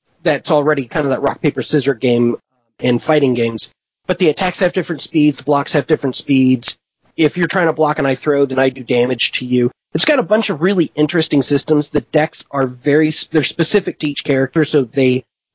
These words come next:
come out being very different, even though they, the base level are kinda constructed the same.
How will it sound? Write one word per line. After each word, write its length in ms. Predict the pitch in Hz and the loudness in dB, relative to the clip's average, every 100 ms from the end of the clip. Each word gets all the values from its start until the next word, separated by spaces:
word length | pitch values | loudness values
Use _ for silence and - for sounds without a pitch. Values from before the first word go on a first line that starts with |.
| _ | _
come 180 | - 165 | 0 0
out 140 | 165 - | 0 -4
being 220 | 165 139 | -4 -4
very 340 | 117 135 143 139 | -2 0 2 0
different, 380 | 135 135 160 - | 0 -2 -2 -2
even 260 | 143 143 | -2 2
though 200 | 131 135 | 2 2
they, 240 | 127 127 110 _ _ _ _ _ _ _ | 2 -2 -4 _ _ _ _ _ _ _
the 60 | 156 | -12
base 340 | - 135 139 | -2 0 2
level 260 | 156 147 156 | 2 4 4
are 140 | 151 | 2
kinda 260 | 143 156 135 | 0 0 0
constructed 540 | 156 147 160 151 156 | 0 0 -2 -2 -4
the 80 | 147 | -4
same. 380 | - 165 160 165 | 0 2 2 0